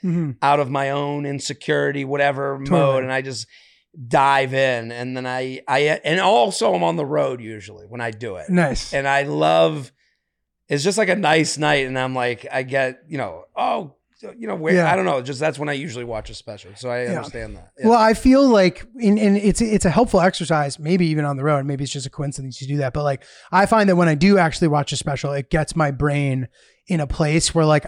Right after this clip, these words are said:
Speaker 1: I can make progress with my own stuff.
Speaker 2: Absolutely.
Speaker 1: For
Speaker 2: You,
Speaker 1: whatever
Speaker 2: you
Speaker 1: reason.
Speaker 2: start, like, going,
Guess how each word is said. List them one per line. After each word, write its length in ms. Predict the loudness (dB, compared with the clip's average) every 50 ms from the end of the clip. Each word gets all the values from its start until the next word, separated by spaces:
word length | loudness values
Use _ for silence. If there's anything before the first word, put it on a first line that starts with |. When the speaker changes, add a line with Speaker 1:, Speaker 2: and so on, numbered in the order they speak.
| 0
Speaker 1:
I 160 | 2 2 2
can 160 | 2 2 0 0
make 140 | 0 0 -2
progress 380 | 0 0 0 0 -2 -4 -4
with 80 | -4 -4
my 160 | -4 -4 -6
own 140 | -6 -8 -8
stuff. 380 | -8 -10 -10 -10 -12 -14 -8 -4
Speaker 2:
Absolutely. 540 | -2 -2 0 -2 -2 -2 -2 -2 -2 -2 -2
Speaker 1:
For 60 | -2 -2
Speaker 2:
You, 40 | -2
Speaker 1:
whatever 200 | -2 -2 -4 -6
Speaker 2:
you 60 | -8 -8
Speaker 1:
reason. 200 | -8 -6 -6 -6
Speaker 2:
start, 340 | -4 0 0 2 2 2
like, 200 | 0 0 0 0
going, 380 | 0 2 2 4 4 2 0 -2